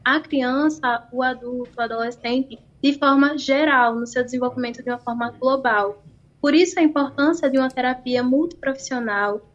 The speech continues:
interdisciplinar, porque a gente precisa tratar es-, esse paciente de diversas formas, em diversas áreas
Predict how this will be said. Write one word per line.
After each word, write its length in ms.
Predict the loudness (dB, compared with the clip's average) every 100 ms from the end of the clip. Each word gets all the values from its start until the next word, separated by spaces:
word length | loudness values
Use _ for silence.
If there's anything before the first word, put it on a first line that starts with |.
| _
interdisciplinar, 1160 | 2 4 2 2 2 -4 -8 -4 -4 -4 -6 -12 _ _ _
porque 220 | -2 2
a 40 | 4
gente 180 | 4 2
precisa 460 | -2 0 0 0
tratar 720 | 0 -2 0 2 2 2 -8 _
es-, 280 | -4 -4 -2
esse 240 | -2 -2
paciente 640 | -2 -4 -4 -2 0 2 0
de 120 | -4
diversas 540 | -4 -2 -2 0 -4
formas, 600 | -2 0 2 2 0 -4 -4
em 80 | -2
diversas 640 | -2 0 6 8 6 4
áreas 420 | 0 0 -6 -14